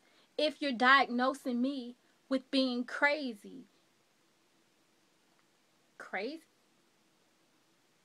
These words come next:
Am I crazy?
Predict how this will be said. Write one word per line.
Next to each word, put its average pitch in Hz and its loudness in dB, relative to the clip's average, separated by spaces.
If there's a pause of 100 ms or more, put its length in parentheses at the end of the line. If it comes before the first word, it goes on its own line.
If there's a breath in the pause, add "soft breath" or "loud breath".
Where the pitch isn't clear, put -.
(1300)
Am 247 -4
I 392 -14
crazy? - -12